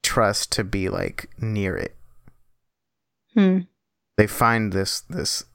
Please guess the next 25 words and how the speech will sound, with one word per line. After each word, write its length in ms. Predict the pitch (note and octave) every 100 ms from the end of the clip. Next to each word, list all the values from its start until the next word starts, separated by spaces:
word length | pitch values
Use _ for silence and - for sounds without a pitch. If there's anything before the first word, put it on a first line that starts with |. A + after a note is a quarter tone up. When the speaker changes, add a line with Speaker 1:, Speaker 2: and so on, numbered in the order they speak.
| -
Speaker 1:
sphere 640 | - - D3 G#2 F#2 B2 - -
inside, 540 | A2 G#2+ - G2+ E2+ - -
inside 520 | A#2 A2 - G#2 G2
a, 200 | F2 - - -
the 160 | A2 -
alien 420 | G#2 F#2+ F2+ -
craft. 420 | - - - -
Well, 240 | - A#2+ A#2
it 180 | A#2
might 360 | A2+ A#2+ A#2+ A2+ - - - -
not 240 | - G#2 -
be 120 | G#2
an 80 | G2+
alien 340 | D2 C2+ E2+
craft. 380 | - G2 G#2 -
We're 100 | A#2+
not 200 | F#2 -
sure. 180 | - - - - - - - - _
But 260 | A3 G#2 F#3
they 100 | F3
Speaker 2:
Mm-hmm. 100 | F2+
Speaker 1:
find 240 | B2+ A2+
this 180 | G#2+ -
f-, 200 | - - -
floating 760 | - - D#3+ E3 D#3 C#3 B2 A2+